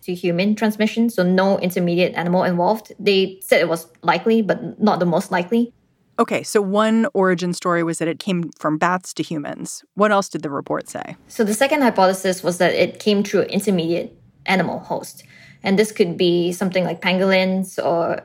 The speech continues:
Speaker 1: mink or ferret badgers or rabbits.
Speaker 2: So bat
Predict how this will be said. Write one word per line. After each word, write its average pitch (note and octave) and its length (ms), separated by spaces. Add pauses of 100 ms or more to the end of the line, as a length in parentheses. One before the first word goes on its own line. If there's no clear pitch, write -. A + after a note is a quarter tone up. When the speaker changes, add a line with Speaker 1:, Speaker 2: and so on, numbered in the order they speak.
Speaker 1:
mink F#3 400 (340)
or E3 540 (160)
ferret F#3+ 380
badgers F#3+ 560
or E3+ 120
rabbits. F3 480 (360)
Speaker 2:
So - 160
bat F#3+ 360